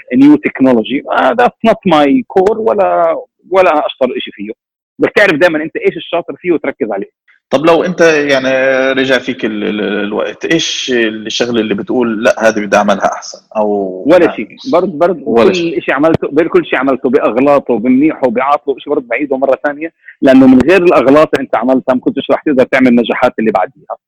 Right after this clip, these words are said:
Speaker 1: وبالنجاحات اللي أنت عملتها بتكون فخور فيها. فبالآخر ما تقدرش، يعني، ما تقدرش ترجع بالزمن تقول: "أنا بدي أرد أعيد الإشي". أنا إذا عملته مرة ثانية مش راح تستفيد من هاي الأخطاء، مش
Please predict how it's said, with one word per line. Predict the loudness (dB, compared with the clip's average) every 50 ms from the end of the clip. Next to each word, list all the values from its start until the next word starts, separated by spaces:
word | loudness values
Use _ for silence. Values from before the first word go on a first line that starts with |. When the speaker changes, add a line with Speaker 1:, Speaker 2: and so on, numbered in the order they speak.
| _ _ _ _ _ _ 0
Speaker 1:
وبالنجاحات | 2 2 4 2 2 2 2 0 0 0 0 0 0
اللي | -2 0
أنت | 0 -2
عملتها | 0 0 0 -2 0 -2
بتكون | -4 -2 0 -2 0
فخور | 0 -2 -2 -2 -4 -4
فيها. | -2 -6 -4 -4 -6 -8
فبالآخر | -8 -6 -4 -4 -4 -4 -4 -4
ما | -4 -4 -4
تقدرش، | -2 0 0 0 -2 -4 -14 -12 -10
يعني، | -10 -8 -8 -8 -8
ما | -10 -10 _ _
تقدرش | 2 4 4 4 2 2
ترجع | 0 2 2 2 2
بالزمن | 0 0 0 0 0 0 0 0
تقول: | 0 0 2 2
"أنا | 2 2 2
بدي | 0 0 2 2 2
أرد | 2 2 0 0 0
أعيد | 2 2 2 0
الإشي". | 0 -2 -2 -2 -2
أنا | -4 -4 -6
إذا | -6 -2 0
عملته | 0 0 0 0 0
مرة | 0 0 0 0
ثانية | 0 -2 -2
مش | -2 -4
راح | -4 -4
تستفيد | _ _ _ 0 0 2 2
من | 4 4
هاي | 4
الأخطاء، | 4 2 0 -2 0 0 0 0
مش | 0